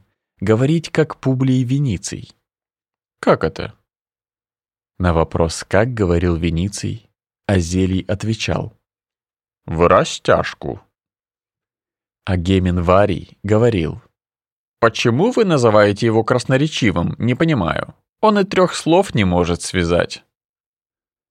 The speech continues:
Почему же ты не желаешь говорить, как Вениций? Пусть и тебя прервёт какой-нибудь невежа, как Вениция, которому крикнули из-за того,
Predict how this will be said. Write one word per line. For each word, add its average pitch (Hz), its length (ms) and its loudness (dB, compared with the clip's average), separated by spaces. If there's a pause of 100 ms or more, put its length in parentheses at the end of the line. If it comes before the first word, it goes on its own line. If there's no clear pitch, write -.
(880)
Почему 110 440 0
же 156 140 0
ты 160 140 -4
не 156 140 0
желаешь 104 520 2
говорить, 90 400 0
как 98 200 -4
Вениций? - 680 -4 (960)
Пусть 101 340 -2
и 101 60 -4
тебя 98 340 2
прервёт 95 540 2
какой-нибудь 90 600 0
невежа, 87 680 -2
как - 280 -4
Вениция, 87 600 -2 (160)
которому 143 480 0
крикнули 135 520 -2
из-за 107 400 -2
того, 98 440 -2